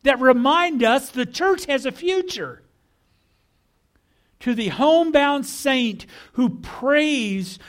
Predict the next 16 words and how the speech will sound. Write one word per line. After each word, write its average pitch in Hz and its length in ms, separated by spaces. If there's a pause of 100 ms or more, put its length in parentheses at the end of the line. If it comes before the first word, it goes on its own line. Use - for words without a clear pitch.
(120)
for 240 200
encouragement 226 840
and 196 220
endurance 196 640
of 170 240
those 208 360
on 170 200
the 170 80
front 185 340
lines. 139 800 (580)
Everyone 160 520
has 113 220
a 127 60
role 107 300
to - 140
play. - 340